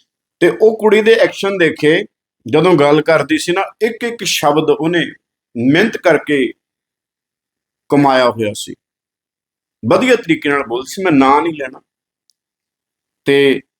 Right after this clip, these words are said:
ਜਿਹੜਾ ਅੰਮ੍ਰਿਤਪਾਲ ਦਾ ਪਾਪਾ ਹੈ ਨਾ, ਤੁਸੀਂ ਉਹਦੀ ਇੰਟਰਵਿਊ ਦੇਖਿਓ, ਉਹ ਜਿਵੇਂ ਚਾਬੀ ਦੇ ਕੇ, ਪਹਿਲਾਂ ਬਾਂਦਰ ਨਹੀਂ ਹੁੰਦਾ ਸੀ ਮੇਲੇ ਵਿੱਚ ਛੱਡਿਆ ਹੁੰਦਾ ਸੀਗਾ, ਬਸ ਉਹਨੇ ਘੁੰਮੀ ਜਾਣਾ ਹੈ, ਚਾਬੀ ਜਦੋਂ ਖਤਮ ਹੋ ਗਈ ਦੁਬਾਰਾ ਫੇਰ ਭਰ ਦਿਓ।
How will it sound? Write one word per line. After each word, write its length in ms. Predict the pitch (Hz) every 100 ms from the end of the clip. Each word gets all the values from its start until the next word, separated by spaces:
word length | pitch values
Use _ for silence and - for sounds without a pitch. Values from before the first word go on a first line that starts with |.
| _ _ _ _ 120
ਜਿਹੜਾ 400 | 120 202 269 180
ਅੰਮ੍ਰਿਤਪਾਲ 540 | 175 185 196 - 202 208
ਦਾ 60 | 208
ਪਾਪਾ 460 | - 214 - 165
ਹੈ 60 | 165
ਨਾ, 120 | 190 269 _ _ _ _ _ _ _ _ _
ਤੁਸੀਂ 220 | 160 156
ਉਹਦੀ 120 | 185 196
ਇੰਟਰਵਿਊ 400 | 160 151 165 175
ਦੇਖਿਓ, 360 | 135 - 101 - _ _ _ _ _ _ _ _ _ _ _ _ _ _ _ _
ਉਹ 60 | 165
ਜਿਵੇਂ 400 | 180 214 226 214 - _
ਚਾਬੀ 460 | 180 170 135 156 180
ਦੇ 180 | 185
ਕੇ, 120 | 180 190
ਪਹਿਲਾਂ 280 | 196 226
ਬਾਂਦਰ 580 | 240 - 147 151 156 165
ਨਹੀਂ 120 | 240
ਹੁੰਦਾ 180 | 269 233
ਸੀ 140 | 233 226
ਮੇਲੇ 280 | 185 180
ਵਿੱਚ 140 | 185 170
ਛੱਡਿਆ 320 | 165 156 165
ਹੁੰਦਾ 280 | 160 156 160
ਸੀਗਾ, 260 | 160 156 165
ਬਸ 140 | 160
ਉਹਨੇ 120 | 185 190
ਘੁੰਮੀ 400 | 220 190 151 165
ਜਾਣਾ 280 | 131 113
ਹੈ, 80 | 107 - _ _ _ _ _ _ -
ਚਾਬੀ 280 | 151 151 160
ਜਦੋਂ 120 | 160
ਖਤਮ 320 | 139 139 160
ਹੋ 80 | 151
ਗਈ 120 | 156
ਦੁਬਾਰਾ 260 | 127 127 120
ਫੇਰ 220 | 113 120
ਭਰ 200 | 151 131
ਦਿਓ। 140 | 120